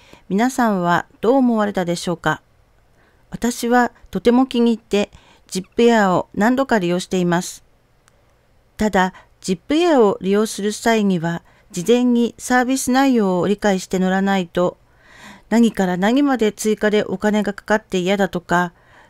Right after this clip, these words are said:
残念なフライトだったということになってしまうかもしれません。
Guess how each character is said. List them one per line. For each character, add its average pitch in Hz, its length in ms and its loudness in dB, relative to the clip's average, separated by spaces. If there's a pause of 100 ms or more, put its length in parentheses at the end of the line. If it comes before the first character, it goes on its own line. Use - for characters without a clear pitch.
(120)
残 185 240 -2
念 247 180 2
な 226 120 4
フ 196 120 -8
ラ 202 120 2
イ 214 60 -4
ト 214 100 -6
だ 233 100 2
っ 240 80 -2
た 233 240 -2 (140)
と 226 80 0
い 226 80 2
う 240 80 0
こ 247 100 0
と 285 140 -2
に 240 160 2
な 220 140 -2
っ - 20 -6
て 214 100 -6
し - 140 -6
ま 202 120 0
う 196 40 -2
か 208 140 -2
も 220 260 0
し - 120 -8
れ 165 60 0
ま 175 160 -2
せ 185 200 0
ん。 160 100 -6